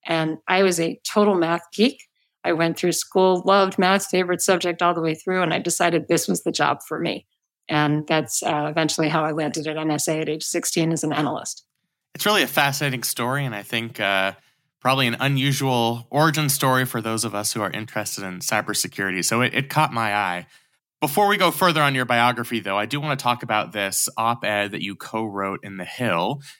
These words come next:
Speaker 2: It's entitled, "We Need a Cybersecurity Paradigm Change." Can we start just very high level? What is the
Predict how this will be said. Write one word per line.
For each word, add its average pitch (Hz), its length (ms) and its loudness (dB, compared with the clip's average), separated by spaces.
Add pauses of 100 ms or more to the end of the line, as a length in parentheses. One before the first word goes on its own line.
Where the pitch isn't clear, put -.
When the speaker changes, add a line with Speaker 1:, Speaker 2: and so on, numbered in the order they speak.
Speaker 2:
It's 131 120 -8
entitled, 131 460 2
"We 139 240 2
Need 135 300 2
a 110 140 -2
Cybersecurity 113 920 -2
Paradigm 92 560 -2
Change." 87 480 -4 (540)
Can - 80 -2
we 294 100 4
start 214 400 2
just - 220 -4
very 139 320 2
high 139 260 2
level? 127 640 -2 (420)
What 202 240 0
is 330 160 -2
the 165 400 2